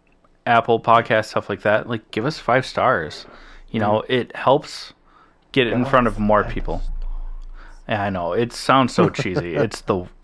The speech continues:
Speaker 1: fucking worst. But it really does help, as
Speaker 2: Mm-hmm.
Speaker 1: cheesy as it is. And, I mean,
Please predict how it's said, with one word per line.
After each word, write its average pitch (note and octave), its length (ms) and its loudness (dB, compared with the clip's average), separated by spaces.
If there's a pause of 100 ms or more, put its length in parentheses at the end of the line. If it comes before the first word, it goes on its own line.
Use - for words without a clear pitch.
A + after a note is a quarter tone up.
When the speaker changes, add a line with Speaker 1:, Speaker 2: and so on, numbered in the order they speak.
(100)
Speaker 1:
fucking - 580 -4
worst. - 400 -12 (680)
But A#2 360 6 (520)
it D3+ 160 2
really D3+ 260 4
does G#2+ 340 0
help, - 400 -6 (320)
as A#2+ 240 2
Speaker 2:
Mm-hmm. B2+ 120 -4
Speaker 1:
cheesy A2 380 2
as F#2+ 160 2
it E2+ 140 -8
is. B1+ 300 -12 (480)
And, F#2 480 -6 (680)
I B2 100 -2
mean, B2 240 -2